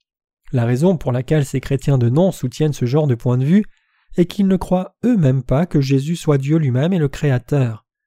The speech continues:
Ils veulent croire en lui comme la parole le dit, mais ils ne peuvent pas construire leur foi sur ces faux enseignements.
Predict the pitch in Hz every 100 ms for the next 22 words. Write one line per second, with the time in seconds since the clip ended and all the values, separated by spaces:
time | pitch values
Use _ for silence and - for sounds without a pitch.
0 | _ _ - - - 147 127 120 - 151
1 | 135 120 139 196 - 120 113 127 131 143
2 | 113 120 170 185 - - _ - 156 156
3 | 170 170 - 202 - 143 160 165 - 170
4 | 143 135 - 147 160 - 190 - 151 147
5 | 139 123 - 131 123 120 113